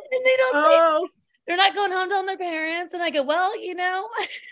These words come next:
Speaker 2: So you're really building trust with them, which is what
Speaker 1: Yeah.
Speaker 2: they need.
Speaker 1: It
Speaker 2: Yeah.
Speaker 1: all comes, and the, you talk about three R's, it's all about relationship building. So it's
Speaker 2: Mm-hmm.
Speaker 1: relationship building with the relation-, with the person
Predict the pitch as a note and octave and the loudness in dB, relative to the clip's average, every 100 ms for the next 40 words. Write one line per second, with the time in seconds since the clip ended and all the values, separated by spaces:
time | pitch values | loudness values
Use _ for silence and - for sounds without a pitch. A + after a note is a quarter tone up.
0 | - _ _ - - - _ _ _ _ | -20 _ _ -12 -12 -12 _ _ _ _
1 | _ - D4 D4 D4+ E4 D4+ C#4+ B3+ A3 | _ -8 -4 -2 -2 -4 -4 -6 -4 -4
2 | G#3+ G3 F#3 G3+ F#3 F#3 E3 D3+ - - | -4 -6 -10 -8 -8 -8 -14 -12 -12 -12
3 | - _ A3+ A#3 A#3 A3 E3+ E3+ E3+ D#3 | -18 _ -4 -4 -4 -2 -2 -2 -6 -6
4 | D#3 - _ _ - F3+ A#3+ G#3 A3 A3+ | -10 -16 _ _ -10 -2 0 0 0 -2
5 | B3+ B3 C4 A3+ G#3 A#3 A3+ B3 A#3+ G#3 | -6 -4 -4 -4 -6 -6 -2 -2 -2 -4
6 | G3 F3+ F#3 G3 E3 F3+ G3+ E3 D#3+ D#3 | -6 -4 -4 -4 -6 -6 -6 -6 -6 -6
7 | D#3 D3 D3+ C#3 - - - - G3 F#3+ | -8 -10 -8 -6 -6 -8 -6 0 0 2
8 | G3+ G#3+ A3 - A3+ A3 G3+ F3 E3 E3 | 2 2 0 -2 -2 -2 0 0 0 2
9 | D#3 D#3+ - E3+ D#3 E3+ D#3+ _ G#3 E3 | 2 0 -2 -6 -2 -2 -2 _ -12 -10
10 | - E3 D3+ D#3 D3 | -2 -2 -2 -8 -12